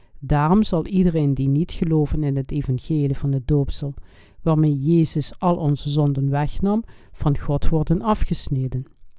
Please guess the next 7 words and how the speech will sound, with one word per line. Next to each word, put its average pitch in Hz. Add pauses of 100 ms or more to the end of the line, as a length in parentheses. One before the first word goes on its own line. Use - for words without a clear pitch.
(640)
Beste 170
gelovige 190
broeders 185
en 156
zusters, 160 (540)
accepteert 190
u 170